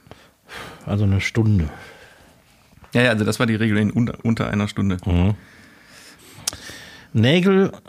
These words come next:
Speaker 1: über sieben Meter lang. Ich hab schon mal ein Bild von einer Frau aus dem Guinness-Buch der Rekorde gesehen mit langen Nägeln. Und die waren verdammt lang. Aber ob die sieben Meter lang waren?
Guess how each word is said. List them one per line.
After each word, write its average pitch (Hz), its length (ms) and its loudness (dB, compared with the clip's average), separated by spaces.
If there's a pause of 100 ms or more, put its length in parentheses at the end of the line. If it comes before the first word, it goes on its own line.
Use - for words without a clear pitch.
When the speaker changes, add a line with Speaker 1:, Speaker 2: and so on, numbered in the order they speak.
(560)
Speaker 1:
über 190 260 4
sieben 143 400 2
Meter 151 320 4
lang. 156 400 2 (1300)
Ich 123 160 -2
hab - 140 -2
schon 170 120 4
mal 143 80 6
ein 120 160 2
Bild 214 300 2
von 104 400 0 (920)
einer 110 120 2
Frau 120 480 0
aus 110 180 0
dem 110 140 2
Guinness-Buch 107 460 2
der 98 160 0
Rekorde 101 380 0
gesehen 92 300 0
mit 90 140 0
langen 90 360 2
Nägeln. 90 500 0 (1000)
Und 113 160 -2
die 107 120 0
waren 120 140 2
verdammt 135 600 0
lang. 85 260 -6
Aber - 180 -4
ob - 100 -12
die 110 140 -2
sieben 113 480 0
Meter 131 320 0
lang 85 300 -4
waren? 92 260 -4